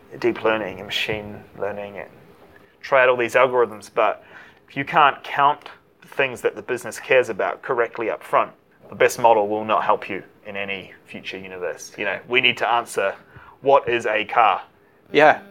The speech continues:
Speaker 2: and th-, that sounds silly. Every time I talk to someone, they
Speaker 1: Come on,
Speaker 2: always
Speaker 1: Dave,
Speaker 2: kind of
Speaker 1: it's obvious what a car is.
Speaker 2: <laughs> It's obvious a car has four wheels, so
Speaker 1: Ooh.
Speaker 2: so what about this van?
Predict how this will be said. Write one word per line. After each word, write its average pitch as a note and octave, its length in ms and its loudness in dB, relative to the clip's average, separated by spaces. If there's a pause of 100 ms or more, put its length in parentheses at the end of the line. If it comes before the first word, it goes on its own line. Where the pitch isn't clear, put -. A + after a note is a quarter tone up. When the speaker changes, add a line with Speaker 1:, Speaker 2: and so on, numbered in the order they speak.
Speaker 2:
and D#3+ 240 4
th-, F3 160 8
that F#3 160 4
sounds F3+ 220 4
silly. D#3+ 340 6
Every D3+ 240 2
time E3 180 4
I C#3+ 60 8
talk D3 260 6
to C#3 140 4
someone, C3 440 2
they A#2 60 -6
Speaker 1:
Come C#3 40 2
on, C#3 60 8
Speaker 2:
always D3 120 6
Speaker 1:
Dave, G#3+ 100 -2
Speaker 2:
kind - 80 4
of B2 40 2
Speaker 1:
it's B2 120 -6
obvious E3 400 6
what G#2+ 100 -4
a - 20 -6
car G#2+ 320 2
is. - 220 -10 (140)
Speaker 2:
<laughs> - 20 -8
It's G3+ 280 4
obvious D3 280 6
a D#3+ 60 2
car D#3 220 6
has C#3+ 280 2 (380)
four D#3+ 300 8
wheels, C#3+ 320 8
so C3 380 8
Speaker 1:
Ooh. G#2+ 160 -4 (540)
Speaker 2:
so C3 360 4 (140)
what C#3+ 120 0
about C3+ 200 6
this - 180 0 (180)
van? C3 480 6